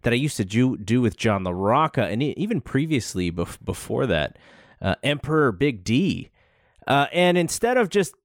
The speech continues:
tacking it onto the Fight Game podcast, we decided to create its own show. So this is going to be on the Patreon exclusively, which you can,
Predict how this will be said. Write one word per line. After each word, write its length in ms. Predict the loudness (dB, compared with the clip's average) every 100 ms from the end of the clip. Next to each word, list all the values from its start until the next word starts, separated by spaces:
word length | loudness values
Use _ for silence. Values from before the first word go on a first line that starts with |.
| _
tacking 520 | -2 0 0 -2 -2
it 100 | 0
onto 480 | 2 0 0 0 2
the 180 | 2 0
Fight 300 | 0 0 0
Game 200 | -2 -2
podcast, 680 | -2 -2 0 0 0 -2 -6
we 120 | -4
decided 480 | -2 0 0 -2 -4
to 160 | -4
create 680 | -4 -2 0 2 0 -2 -6 _ _ _ -2
its 200 | -2 0
own 220 | 0 0
show. 540 | 0 0 2 0 -2 -12 _ _ _
So 560 | -6 0 4 4 4 2 0
this 180 | -2
is 120 | -2 0
going 240 | 0 2
to 80 | 0
be 160 | -2
on 240 | 0 0 0
the 120 | -2
Patreon 800 | 0 0 0 2 2 4 2 -2
exclusively, 680 | -4 -4 0 0 0 -2 0
which 280 | 0 -2
you 100 | -4
can, 340 | -4 -4 -4